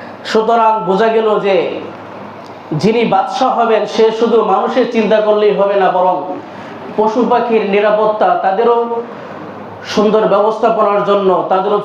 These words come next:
চিন্তা ফিকির করতে হবে। আমাদের বাদশা কেমন ছিলেন? প্রসিদ্ধ ঘটনা আমরা তো সকলেই জানি, হযরতে ওমর রাদিয়াল্লাহু তাআলা আনহু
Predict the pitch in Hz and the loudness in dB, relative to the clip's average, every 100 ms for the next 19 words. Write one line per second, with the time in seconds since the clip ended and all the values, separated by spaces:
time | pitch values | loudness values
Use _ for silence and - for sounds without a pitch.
0 | 208 208 190 196 196 175 185 160 175 170 | -2 0 2 2 0 2 2 2 0 0
1 | 160 151 127 - - - - - - - | 0 0 0 -4 -10 -14 -14 -14 -16 -16
2 | - - - - - - - - - - | -18 -18 -18 -18 -20 -18 -18 -18 -18 -18
3 | - - - - - 170 208 254 214 190 | -18 -16 -16 -18 -4 -2 2 2 2 2
4 | 190 - 233 220 196 208 - 185 156 123 | 0 0 0 2 2 0 0 0 0 -2
5 | - - - - - - - - - - | -6 -12 -16 -16 -16 -16 -16 -14 -14 -16
6 | - 185 190 240 190 220 208 214 208 190 | -2 0 2 0 2 2 2 2 0 0
7 | 196 208 202 190 185 202 202 170 170 170 | 0 0 0 0 2 2 2 2 0 0
8 | 123 - - - - - - - - - | -2 -6 -12 -14 -16 -16 -16 -16 -16 -10
9 | - 170 180 208 214 - - 220 226 214 | -2 0 0 2 2 0 0 0 0 2
10 | 208 208 196 202 208 196 - 190 190 196 | 2 2 2 2 2 0 0 2 2 2
11 | 196 190 | 2 0